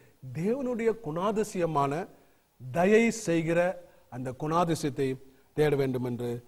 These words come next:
ஆண்டவர் விரும்புகிறார். இங்கே நான் ஒரு காரியத்தை சொல்ல விரும்புகிறேன். நன்மை என்றால் என்ன? ஏன் நன்மையை நம்ம தேடணும்? நன்மை என்றால் வேற ஒண்ணுமே இல்லைங்க, இயேசு கிறிஸ்து தான் நன்மை. இயேசு தான் நன்மை, வேற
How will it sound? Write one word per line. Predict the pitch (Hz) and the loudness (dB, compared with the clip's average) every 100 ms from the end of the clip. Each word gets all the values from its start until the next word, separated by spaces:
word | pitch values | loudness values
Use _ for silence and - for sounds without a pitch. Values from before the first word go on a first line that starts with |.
| - - | -14 0
ஆண்டவர் | 151 147 135 131 | 2 4 2 0
விரும்புகிறார். | 131 127 120 98 - _ _ _ _ _ _ _ _ | 0 -4 -6 -10 -14 _ _ _ _ _ _ _ _
இங்கே | 269 381 277 | 2 8 10
நான் | 247 220 | 12 10
ஒரு | 208 196 | 8 6
காரியத்தை | 202 175 165 165 | 4 2 0 2
சொல்ல | 156 147 | 4 4
விரும்புகிறேன். | 147 139 135 120 - - _ _ _ _ | 2 0 0 -4 -8 -20 _ _ _ _
நன்மை | 190 349 427 359 240 | 4 4 6 6 6
என்றால் | 220 233 196 | 8 8 8
என்ன? | 165 190 - - - _ _ _ _ _ _ _ | 4 2 0 -12 -20 _ _ _ _ _ _ _
ஏன் | 185 302 339 | 6 6 8
நன்மையை | 277 277 247 | 6 4 4
நம்ம | 208 180 143 - - - - | 4 2 0 -4 -18 -20 4
தேடணும்? | 185 175 160 - - 147 | 8 8 6 0 -4 -2
நன்மை | 240 294 202 | 0 2 0
என்றால் | 151 147 131 | 0 -4 -4
வேற | 139 139 | -6 -4
ஒண்ணுமே | 165 214 220 180 | -4 0 2 2
இல்லைங்க, | 135 113 104 - - - | 0 -6 -10 -18 -20 -4
இயேசு | 139 170 - 160 160 | 2 4 4 2 0
கிறிஸ்து | 147 151 139 | -2 -2 -4
தான் | 127 | -4
நன்மை. | 120 110 98 - _ _ _ _ _ _ _ _ 139 | -6 -10 -14 -18 _ _ _ _ _ _ _ _ 0
இயேசு | 165 202 190 180 | 6 6 6 4
தான் | 196 165 | 2 2
நன்மை, | 131 123 104 - _ _ _ _ _ _ _ _ - | -4 -8 -10 -16 _ _ _ _ _ _ _ _ -8
வேற | 156 | -2